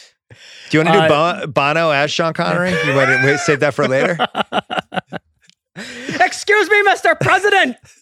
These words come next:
Speaker 1: <laughs> Are you
Speaker 2: Liquor
Speaker 1: afraid of
Speaker 2: is
Speaker 1: getting a rotten
Speaker 2: prohibited.
Speaker 1: apple?
Speaker 2: Hey,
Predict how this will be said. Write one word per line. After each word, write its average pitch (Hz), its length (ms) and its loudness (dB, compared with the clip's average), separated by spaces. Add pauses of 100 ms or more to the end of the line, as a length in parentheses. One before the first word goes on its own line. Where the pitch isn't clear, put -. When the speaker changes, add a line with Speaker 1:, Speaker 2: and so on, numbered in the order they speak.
(400)
Speaker 1:
<laughs> 175 360 -2
Are 262 100 2
you 320 160 4
Speaker 2:
Liquor 359 160 4
Speaker 1:
afraid 381 200 6
of 311 60 4
Speaker 2:
is 339 60 4
Speaker 1:
getting 311 120 2
a 311 40 4
rotten - 300 4
Speaker 2:
prohibited. 339 260 2
Speaker 1:
apple? 240 300 -2 (580)
Speaker 2:
Hey, 240 220 0